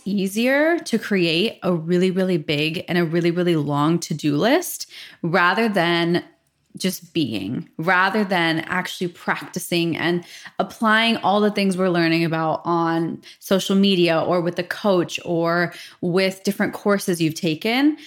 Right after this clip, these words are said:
It's so easy to just constantly consume rather than apply and be and practice. And so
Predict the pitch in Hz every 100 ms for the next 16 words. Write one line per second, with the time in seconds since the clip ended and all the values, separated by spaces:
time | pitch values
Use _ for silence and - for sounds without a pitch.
0 | - - - 202 202 - 208 190 226 -
1 | 180 180 180 202 233 247 202 175 175 -
2 | - 196 180 175 - 202 180 180 - 170
3 | 160 156 - 170 143 175 262 381 - -
4 | - _ - 196 190 190 202 185 185 175
5 | - - _ - 190 - 180 139 76 110
6 | 175 - 180 175 190 175 147 139 - 170
7 | - 147 135 - - - - - 180 180
8 | - 170 165